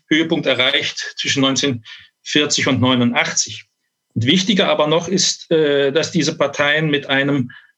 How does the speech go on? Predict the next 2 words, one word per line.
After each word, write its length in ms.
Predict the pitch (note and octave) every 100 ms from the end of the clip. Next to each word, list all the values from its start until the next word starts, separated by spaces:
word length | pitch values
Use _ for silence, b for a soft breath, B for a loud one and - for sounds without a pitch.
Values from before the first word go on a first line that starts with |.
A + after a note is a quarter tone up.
| -
fundamentalen 1120 | - E3+ D3+ C#3 C3 D3 D3+ E3+ F3 E3+ F3+
Identitätsproblem, 1300 | - D3 D3 C#3 A#2+ E3 D#3 - C#3 B2+ A#2+ G#2+ G#2+